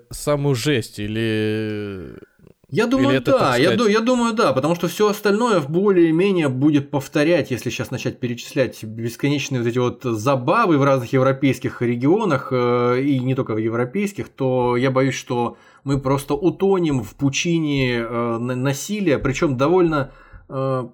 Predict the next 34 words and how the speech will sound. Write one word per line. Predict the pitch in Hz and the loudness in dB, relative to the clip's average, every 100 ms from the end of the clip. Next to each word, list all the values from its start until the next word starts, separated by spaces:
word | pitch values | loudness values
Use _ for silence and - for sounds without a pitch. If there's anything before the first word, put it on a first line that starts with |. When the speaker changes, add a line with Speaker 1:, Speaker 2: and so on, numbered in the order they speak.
| - | -4
Speaker 2:
однообразного, | 139 156 156 143 156 147 104 104 104 | -4 -2 -2 0 0 2 0 -4 -6
несмотря | 110 135 123 127 | -6 -6 -2 0
на | 123 | 0
то, | 120 | -4
что | - 117 | -8 -8
вроде, | 117 131 113 | -2 -2 -2
ну, | 113 113 | -8 -4
у | |
людей | 120 131 143 131 113 | -2 0 2 0 -2
есть, | 120 107 139 123 - - | -6 -2 -2 -2 -6 -10
э, | 120 110 110 107 104 _ _ - - _ - | -6 -4 -2 -4 -4 _ _ -20 -20 _ -4
фантазия | 127 135 220 214 156 131 | -2 0 0 2 2 2
какая-то, | 127 131 120 120 | 0 2 0 0
но | 127 151 | -2 -4
всё | - | -2
равно | 156 160 143 | 0 0 0
слишком | - - 175 180 - 131 | -2 -2 -2 -2 -2 -2
чего-то | - 135 127 | 0 -2 0
такое | 131 127 131 120 107 - _ - | -4 -2 0 0 -2 -4 _ -6
изысканное | 127 160 147 - 127 123 117 | 0 0 0 -2 -4 -4 -2
здесь | 131 | -4
придумать | - 127 131 139 123 | -4 -4 0 0 -2
сложно. | - 143 107 104 104 | -2 -2 -2 -2 -4
В | |
основном | 110 156 160 135 | -4 -4 -4 -4
это | 120 | -4
всё | - | -6
сводится | - 131 139 107 113 | -6 -4 -4 -4 -10
к | - | -8
травле, | 117 127 127 117 113 - - - _ | -2 0 2 0 -4 -8 -20 -20 _
э, | 117 113 113 | -6 -4 -2
зверей | 113 113 135 143 131 | -2 0 2 4 2
другими | 123 131 127 123 | 2 2 2 0
зверями. | 110 110 135 185 208 180 151 | -2 0 2 2 2 0 -2